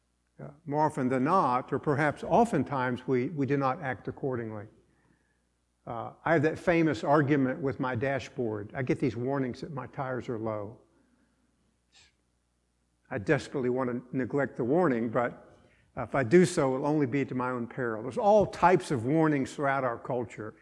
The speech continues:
Street signs, uh, telling us to slow down, uh, warnings of, uh, of history, uh, on and on. But, uh, here, uh,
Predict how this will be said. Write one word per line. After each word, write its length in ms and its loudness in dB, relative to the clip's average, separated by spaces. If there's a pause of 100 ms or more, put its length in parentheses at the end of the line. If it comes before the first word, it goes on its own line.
(400)
Street 360 4
signs, 640 2
uh, 120 -4
telling 360 -2
us 120 -6
to 100 -12
slow 260 -2
down, 560 -2 (480)
uh, 340 0
warnings 600 4
of, 280 -2
uh, 220 -2 (140)
of 100 -10
history, 680 4 (720)
uh, 260 -2
on 220 8
and 120 8
on. 380 8
But, 480 0
uh, 60 -12
here, 640 8 (300)
uh, 220 -2